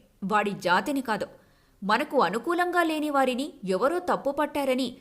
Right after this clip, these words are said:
అలా దేవుణ్ణి నిందించిన వారిని నెత్తిన పెట్టుకున్న వారెవరైనా ఒకానొక సందర్భంలో వారికి కూడా ఇటువంటి పరిస్థితి ఎదురవ్వొచ్చనే విషయం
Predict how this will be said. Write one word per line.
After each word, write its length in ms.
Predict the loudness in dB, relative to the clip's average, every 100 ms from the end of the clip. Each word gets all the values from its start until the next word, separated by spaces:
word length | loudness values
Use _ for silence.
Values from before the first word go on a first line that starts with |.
| -20 _ 4
అలా 220 | 6 6
దేవుణ్ణి 560 | 2 2 2 2 -2 -2
నిందించిన 560 | -4 -4 -6 -6 -4
వారిని 400 | 0 0 0 -2
నెత్తిన 360 | -2 -2 -4 -6
పెట్టుకున్న 560 | -4 -4 -4 -2 -2
వారెవరైనా 680 | 0 0 0 0 -2 -2 -4 -8 _ _
ఒకానొక 520 | -6 4 6 6 2 -4
సందర్భంలో 800 | -4 -2 0 0 -2 2 2 0 -8 -16 -2
వారికి 420 | 6 6 6 2
కూడా 340 | -2 -2 -2 -2 -4
ఇటువంటి 380 | 0 0 0
పరిస్థితి 460 | 0 -2 -2 -6 -4
ఎదురవ్వొచ్చనే 760 | -2 0 0 0 -2 -2 -2 -2
విషయం 360 | 0 0 0